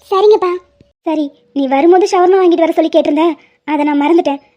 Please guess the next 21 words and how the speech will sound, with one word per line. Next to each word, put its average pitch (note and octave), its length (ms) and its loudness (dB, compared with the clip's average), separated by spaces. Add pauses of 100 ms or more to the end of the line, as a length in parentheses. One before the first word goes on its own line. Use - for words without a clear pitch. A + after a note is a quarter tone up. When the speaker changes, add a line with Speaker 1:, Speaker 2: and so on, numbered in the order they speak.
(100)
Speaker 2:
நாளைக்கு E4 340 0
வாங்கிட்டு D#4 240 0
வரேன். D#4+ 160 -2 (480)
Speaker 1:
அதுதான் F4+ 380 0
எனக்கு A4+ 180 0
தெரியுமே, G#4 320 0 (200)
நீ F#4+ 160 0
மறந்துடுவேன்னு. G#4 520 2 (480)
உனக்கு F4 360 -2
எப்பவும் A4 320 0 (200)
உன் G4+ 180 2
பிசினஸ் A#4 300 -2
தான் B4+ 120 2
ஞாபகத்துல G#4 340 0
இருக்கும், F4+ 240 -4 (360)
என்னெல்லாம் F4+ 460 0
எப்படி B4 160 0
ஞாபகத்துல A#4 380 2
இருக்கும்? E4 240 -6 (420)
Speaker 2:
ஏய், E4+ 300 0 (420)
என்னடி E4 360 2